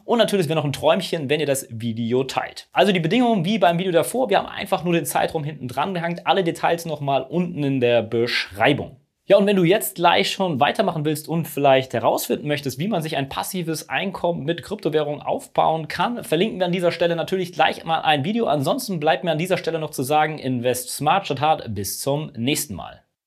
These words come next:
Du bist gerade im Flow und konntest etwas mitnehmen. Wieso dann nicht den Podcast mit deinen Freunden und Familie teilen? Am Ende sind sie dir sicher dankbar, dass du ihnen helfen konntest.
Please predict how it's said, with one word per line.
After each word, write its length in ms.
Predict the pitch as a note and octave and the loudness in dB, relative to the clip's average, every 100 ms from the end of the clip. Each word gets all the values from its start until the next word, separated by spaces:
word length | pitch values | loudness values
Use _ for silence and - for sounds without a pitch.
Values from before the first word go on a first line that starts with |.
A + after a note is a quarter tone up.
| _ _ | _ _
Du 80 | - | -2
bist 120 | F#3+ | 2
gerade 200 | G3 F3+ | 4 4
im 80 | F3 | 2
Flow 220 | D#3 F3 | 2 4
und 220 | G3 D#3+ D#3 | 4 2 -4
konntest 480 | F3 F#3 F3+ F3+ | -4 0 0 0
etwas 420 | - D#3 D3 C#3 - | -6 0 0 0 -2
mitnehmen. 500 | A#2 F#3 G3 G3 D3 - G2+ | 0 0 2 2 0 -6 -4
Wieso 240 | D3 G3+ | 0 2
dann 180 | F#3 E3 | 2 2
nicht 180 | D#3+ D#3 | 0 -2
den 160 | C#3 C3 | -2 0
Podcast 500 | C3+ C3 C3 A#2+ - | -2 -2 -2 -2 -2
mit 240 | A#2 - | -4 -2
deinen 220 | A2 A2+ | -2 -2
Freunden 420 | - G2 C#3+ G3 | -4 0 2 2
und 100 | D3 | -4
Familie 300 | D3 C3+ C3+ | -2 0 0
teilen? 300 | C3 C#3 D#3+ - | 0 -2 -2 -2
Am 160 | B2+ | 0
Ende 300 | - G3+ G#3 | 0 2 2
sind 260 | C#3 F#3 G3 | 4 0 0
sie 120 | E3+ | 0
dir 200 | D#3 C#3+ | 2 0
sicher 260 | C#3+ C3+ A#2+ | 0 -2 -2
dankbar, 440 | G2+ C#3+ D3+ C3+ | -2 -4 -2 -2
dass 160 | C3+ - | -2 -2
du 80 | |
ihnen 160 | A#2 A2 | 0 2
helfen 260 | G2+ A#2 G2+ | 2 0 -4
konntest. 460 | - - - - | -12 -12 -14 -14